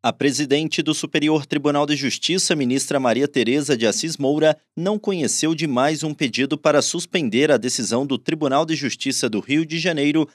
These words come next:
que anulou um termo de ajustamento de conduta firmado entre o Ministério Público do Rio de Janeiro e a Confederação Brasileira de Futebol.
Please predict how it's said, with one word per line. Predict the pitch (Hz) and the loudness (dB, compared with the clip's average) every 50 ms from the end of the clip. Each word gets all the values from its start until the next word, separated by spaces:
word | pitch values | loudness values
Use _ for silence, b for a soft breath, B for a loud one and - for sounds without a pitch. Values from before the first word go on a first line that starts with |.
| b b _ | b b _
que | _ 214 | _ 0
anulou | 214 220 202 147 123 139 160 160 143 | 2 2 2 2 2 2 2 0 -2
um | 117 | -4
termo | - - - 143 151 147 147 143 | -4 -2 0 0 0 0 0 0
de | 123 139 | 2 2
ajustamento | 123 120 143 143 - - 147 110 98 98 98 - - | 2 2 0 -4 0 0 0 0 2 -2 -4 -4 -6
de | 107 131 135 | -8 -8 -6
conduta | - 185 175 139 131 143 147 - 185 165 160 b b b _ _ | -4 -6 -4 -2 -4 -4 -2 0 0 0 0 b b b _ _
firmado | 220 185 120 110 123 135 147 139 143 151 - - | -4 -4 -2 0 2 2 2 2 0 -2 -2 -4
entre | - 147 170 175 - 175 | -6 -6 -6 -6 -4 -4
o | 160 | -2
Ministério | 147 143 139 135 104 - - 151 151 131 | -2 0 -2 -2 -2 0 0 0 0 0
Público | - _ - 165 170 170 156 - 123 | -2 _ -4 -4 0 0 -2 -2 0
do | 107 107 98 | -2 0 0
Rio | 113 143 160 180 | 2 0 0 0
de | 165 170 170 | -2 -2 -2
Janeiro | 196 185 151 135 147 147 165 160 156 b b _ - | -2 0 0 0 2 2 2 0 0 b b _ -2
e | 107 | 0
a | 107 110 | 0 0
Confederação | - - - 151 160 - 170 151 151 151 143 123 - - - 147 156 156 | -2 -4 -6 -6 -4 -4 -2 0 2 2 2 2 2 0 -2 -4 -2 0
Brasileira | 160 160 156 160 139 107 117 135 147 151 147 | 0 0 0 0 0 2 2 2 2 2 0
de | 139 135 131 | 0 -2 -4
Futebol. | 107 - - - 165 160 - 131 107 104 110 120 110 95 85 | -6 -6 -6 -8 -8 -4 -4 -2 2 4 4 4 4 2 -2